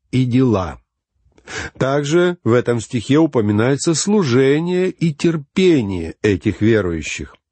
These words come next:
Терпение — это то качество,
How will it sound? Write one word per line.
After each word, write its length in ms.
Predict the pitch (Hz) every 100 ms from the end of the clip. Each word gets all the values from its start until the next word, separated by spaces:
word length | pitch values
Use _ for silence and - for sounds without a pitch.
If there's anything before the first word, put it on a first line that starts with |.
| _ _ - - - -
Терпение — 920 | - 170 160 208 185 123 85 73 67 - _
это 540 | - 160 160 143 135 127 _
то 160 | 160 143
качество, 840 | - 170 - 123 - - 85 73